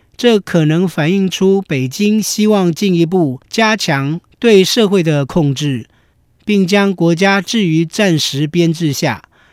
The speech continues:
就像毛泽东在一九五零年代和一九六零年代所做的那样。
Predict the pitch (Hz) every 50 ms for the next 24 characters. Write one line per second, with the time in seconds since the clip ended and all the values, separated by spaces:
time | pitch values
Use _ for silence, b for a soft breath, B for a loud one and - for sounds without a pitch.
0 | b b b - 202 185 160 202 190 175 170 170 160 156 175 165 165 170 165 175
1 | 185 180 190 202 - _ _ _ _ - - 208 196 175 160 - - 220 226 220
2 | 185 190 180 180 202 170 160 147 143 143 147 160 165 156 147 143 143 151 170 165
3 | 147 139 135 135 _ _ _ - - 175 165 151 151 - 208 214 226 202 - 180
4 | 156 139 139 143 175 202 190 170 156 156 156 156 147 143 147 147 190 190 175 151
5 | 143 - - 143 120 113 120 - - 202 180 156 131 139 131 127 127 156 156 147
6 | 156 151 120 78 -